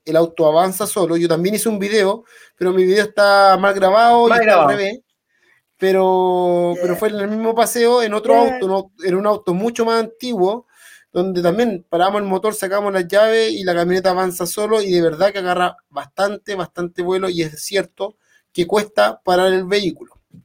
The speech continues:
Speaker 1: Así que es uno de los misterios de Rapa Nui, eh, la parte como magnética que puede tener, llámalo energía, llámalo maná, eh, llámalo electrones, protones, neutrones, pero están ahí,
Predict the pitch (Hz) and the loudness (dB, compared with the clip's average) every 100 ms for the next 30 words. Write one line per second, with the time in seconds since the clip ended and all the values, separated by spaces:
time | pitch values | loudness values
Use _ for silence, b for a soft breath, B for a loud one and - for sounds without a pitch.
0 | b b b _ 143 - 180 175 165 165 | b b b _ -10 -8 -2 2 4 2
1 | 165 180 185 - - 185 196 202 185 180 | -2 -6 -6 -8 -8 -8 -4 -2 0 0
2 | 180 180 175 - 254 254 208 202 190 190 | 0 -2 -4 -4 -2 -2 0 0 0 -2
3 | 208 208 143 b b b b - 160 160 | -2 -4 -6 b b b b -8 -4 0
4 | 151 175 190 - 185 190 185 170 160 160 | 0 0 -4 -6 -4 0 0 0 -2 -2
5 | 190 208 190 180 170 170 180 175 175 180 | -2 -4 -8 -6 -6 -4 -2 -2 -2 -2
6 | 170 - _ 156 190 190 180 160 151 185 | -2 -6 _ 0 2 2 2 0 -4 -4
7 | 180 170 165 175 170 160 151 160 170 180 | 0 2 2 0 0 -2 -2 -4 -4 -6
8 | B B B B _ - 151 151 147 147 | B B B B _ -4 -2 -2 -2 -4
9 | 147 147 165 180 175 170 165 160 - 185 | -4 -2 0 2 2 2 2 0 -4 -2
10 | 190 175 156 151 165 185 180 170 156 - | -2 -2 -2 -2 0 0 0 0 -2 -4
11 | 190 208 196 - 170 160 - 190 156 117 | -4 -4 -6 -2 0 0 2 2 0 -4